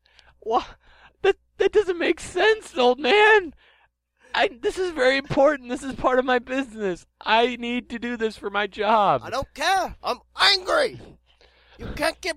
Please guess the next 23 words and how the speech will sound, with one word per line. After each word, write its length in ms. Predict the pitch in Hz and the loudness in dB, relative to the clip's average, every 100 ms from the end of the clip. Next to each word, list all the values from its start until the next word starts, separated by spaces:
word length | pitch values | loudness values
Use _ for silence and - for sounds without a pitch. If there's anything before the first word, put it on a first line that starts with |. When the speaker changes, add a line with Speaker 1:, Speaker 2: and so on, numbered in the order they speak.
| _ | _
Speaker 2:
past. 680 | - 320 359 208 - - _ _ - - - - - _ _ - | 0 2 2 -2 -10 -20 _ _ -20 -20 -18 -20 -20 _ _ -16
Speaker 1:
Oh, 440 | - - 120 101 - 120 110 - | -12 -12 -12 -16 -20 -20 -20 -20
man, 180 | 110 110 | -16 -16
this 120 | 127 | -10
coffee's 420 | - 180 156 135 - | -2 0 0 -4 -4
great. 340 | 151 151 - - | -2 -2 -4 -14
Do 500 | 151 135 _ _ 156 | -14 -16 _ _ -6
you 80 | 196 | 0
want 260 | 233 254 - | 2 2 0
some? 280 | 254 277 | -2 0
Would 120 | 254 226 | 0 -2
that 120 | 240 | 0
make 240 | 247 - | -4 -4
you 80 | 240 | -4
be-, 240 | 233 240 | 0 0
feel 220 | 226 247 233 | -2 -4 -2
better? 380 | 247 254 269 - | 2 2 0 -4
Speaker 2:
Yeah, 240 | 208 330 330 | -2 2 2
I 40 | 311 | 0
want 160 | 330 | -4
some 160 | 359 339 | -8 -6
coffee. 460 | 302 311 311 320 | 0 0 -2 -6
I'm 80 | 254 | -6